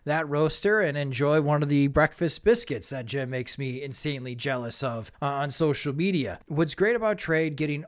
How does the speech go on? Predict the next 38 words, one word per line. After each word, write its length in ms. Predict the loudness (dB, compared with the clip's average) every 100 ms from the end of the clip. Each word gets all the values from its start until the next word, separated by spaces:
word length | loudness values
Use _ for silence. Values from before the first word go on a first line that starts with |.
| -6
all 400 | -4 0 0 0
of 220 | -4 -2
these 400 | -2 -2 -2 -4
different 340 | -2 -2 -2 -6
types 340 | -4 -4 -4
of 120 | -8
blends 300 | -6 -6 -6
of 80 | -8
coffee 400 | -6 -6 -4 -6
from 180 | -6 -6
roasters 420 | -6 -6 -8 -8
across 540 | -10 -10 -4 -2 -2
the 80 | -2
country, 640 | -2 -4 -6 -8 -8 -10 -4
is 180 | -4 2
what 180 | 2 4
makes 320 | 2 2 2
it 160 | 2 2
a 140 | -2 -2
perfect 500 | -4 -4 0 0 0
gift 260 | -2 -2
for 200 | -4 -2
loved 260 | 2 0 0
ones. 480 | -6 -6 -8 -10 -10 -18 -8
They 120 | -4 0
make 240 | 0 0
it 80 | -2
easy 360 | 0 -2 0 2
with 180 | 2 2
their 120 | -2
digital 480 | 2 0 0 -4 -4
gifting 440 | -6 -8 -6 -2
options 460 | -2 -2 -4 -6 -6
for 160 | -4
last-minute 520 | -4 -4 -4 -6 -8
shoppers 640 | -6 -6 -6 -4 -6 -6 -10
like 160 | -12 -12
myself, 600 | -8 -4 -4 -2 -4 -4